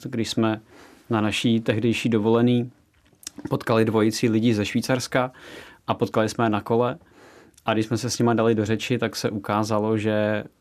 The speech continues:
že v s-, v Bernu sedli na kola, dali výpověď a prostě jeli na východ,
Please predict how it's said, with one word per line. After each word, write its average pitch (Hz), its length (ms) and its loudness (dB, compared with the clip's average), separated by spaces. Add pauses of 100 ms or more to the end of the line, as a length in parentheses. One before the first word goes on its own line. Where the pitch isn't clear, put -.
(340)
že 104 280 0 (960)
v - 140 -8
s-, - 160 -4
v 101 160 -6
Bernu 117 380 2
sedli 104 340 0
na 95 80 0
kola, 127 360 0
dali 107 280 0
výpověď 117 600 -2 (420)
a 107 80 0
prostě 110 320 0
jeli 110 200 4
na 95 100 2
východ, 101 440 -2